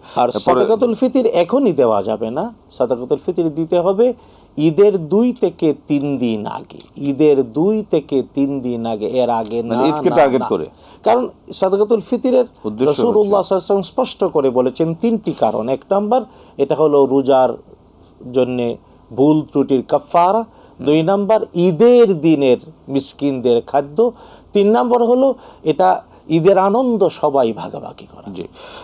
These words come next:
Speaker 2: নিসাবের সাত মাস পূর্ণ, এরপরে টাকা আসে ইনভেস্ট হলে এই যাকাত দিতে হবে কিনা?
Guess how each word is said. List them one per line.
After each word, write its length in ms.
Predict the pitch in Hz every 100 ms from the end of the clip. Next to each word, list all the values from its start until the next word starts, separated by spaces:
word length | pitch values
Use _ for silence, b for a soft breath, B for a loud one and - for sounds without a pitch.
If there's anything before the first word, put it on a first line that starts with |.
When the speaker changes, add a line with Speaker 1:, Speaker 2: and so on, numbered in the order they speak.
| B
Speaker 2:
নিসাবের 600 | 107 123 - 156 151 156
সাত 240 | 143 131 113
মাস 480 | 120 113 107 - - -
পূর্ণ, 360 | 107 107 104
এরপরে 260 | 104 104 98
টাকা 320 | 98 98 101
আসে 200 | 92 98
ইনভেস্ট 380 | 95 95 101 -
হলে 280 | 101 95 92
এই 260 | 107 110 98 - - _ - - _ -
যাকাত 360 | 90 95 95 87 _ 98
দিতে 180 | 92
হবে 200 | 90 78
কিনা? 220 | - -